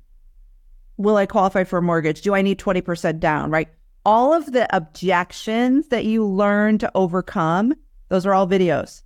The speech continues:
That's all content for social media, post, video, whatever. I would do a combination of, of thereof. Um, same thing with sellers. How to get my home ready for market,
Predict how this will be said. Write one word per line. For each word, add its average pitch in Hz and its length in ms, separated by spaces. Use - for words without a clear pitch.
That's 180 260
all 196 220
content 202 580
for 185 100
social 170 320
media, 156 280
post, 185 440
video, 170 580
whatever. 160 640
I 190 160
would 190 140
do 180 120
a 175 60
combination 160 680
of, - 220
of 156 140
thereof. 139 420
Um, 151 460
same 220 420
thing 214 160
with 202 160
sellers. 170 340
How 180 140
to 185 80
get 208 160
my 202 120
home 190 220
ready 185 160
for 185 140
market, 175 420